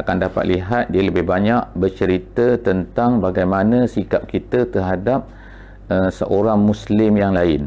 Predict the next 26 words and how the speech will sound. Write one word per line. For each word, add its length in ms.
iaitu 320
bila 400
berlaku 560
apa-apa 640
terhadap, 720
uh, 720
saudara-saudara 880
kita 560
semuslim, 800
maka 320
kita 380
mestilah 640
mempunyai 560
satu 880
sikap 500
dan 140
cara 480
yang 320
tertentu. 500
Uh, 640
muka 320
surat 240
ini 480
banyak 480
akan, 680
uh, 280